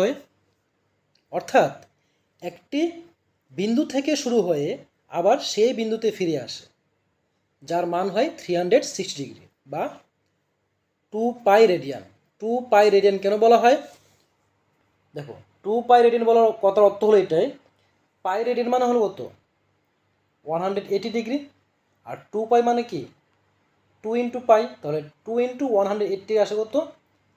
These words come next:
থ্রি হান্ড্রেড সিক্সটি ডিগ্রি। তাই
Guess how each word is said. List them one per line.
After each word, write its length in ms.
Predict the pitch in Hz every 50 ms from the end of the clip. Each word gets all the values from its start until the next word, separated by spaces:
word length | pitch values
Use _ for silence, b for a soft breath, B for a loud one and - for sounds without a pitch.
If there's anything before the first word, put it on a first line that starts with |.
| _ _
থ্রি 120 | _ - 180 170 175
হান্ড্রেড 320 | 180 180 180 220 294 - - - - - -
সিক্সটি 320 | - 196 - - - 139 123
ডিগ্রি। 200 | 110 107 101 _ _ _ _ _ _ _ _ _ _ _ _ _ _ _ _ _ _ _ _ _ _
তাই 220 | 147 147 147 147